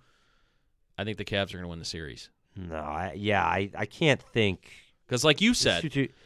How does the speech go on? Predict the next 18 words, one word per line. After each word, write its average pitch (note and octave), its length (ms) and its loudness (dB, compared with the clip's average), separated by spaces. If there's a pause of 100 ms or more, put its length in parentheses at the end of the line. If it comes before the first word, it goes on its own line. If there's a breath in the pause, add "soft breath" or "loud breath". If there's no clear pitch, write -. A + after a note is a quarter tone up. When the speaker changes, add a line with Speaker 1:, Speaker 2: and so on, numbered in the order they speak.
Speaker 1:
'cause C3+ 140 -2
like D3 120 4
you G3 140 0
said, G2+ 320 2 (920)
uh, G1+ 100 -14 (280)
I B2 120 0
don't D3+ 300 2
see. D#3 520 0 (160)
Listen, D#3+ 400 4
the C3 100 -4
Cavs F3 440 4
had G#3 160 0
to G3 40 -4
play G2 600 4 (960)
one D3+ 380 2
of G#3 200 0
their D3+ 240 2
wor-, B2 340 -4